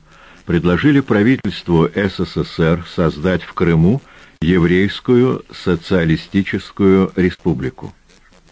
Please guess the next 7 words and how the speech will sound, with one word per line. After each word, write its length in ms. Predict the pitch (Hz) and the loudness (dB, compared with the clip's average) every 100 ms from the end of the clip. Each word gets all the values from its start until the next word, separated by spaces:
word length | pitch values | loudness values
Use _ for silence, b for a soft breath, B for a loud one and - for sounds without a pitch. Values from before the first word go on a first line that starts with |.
| _ - | _ -2
И 80 | |
якобы 600 | 80 104 143 135 123 123 - | 2 2 2 0 2 2 2
это 240 | 120 120 | -2 -2
так 300 | 104 110 98 | -2 -2 -4
страшно 600 | - - 104 110 - 90 | -8 -4 -2 0 -2 -2
разозлило 760 | 87 80 87 80 78 78 80 90 | 0 2 0 0 0 0 2 -2
сталинцев, 800 | - - 104 101 101 - 113 | -4 -4 -2 -2 -4 -4 -4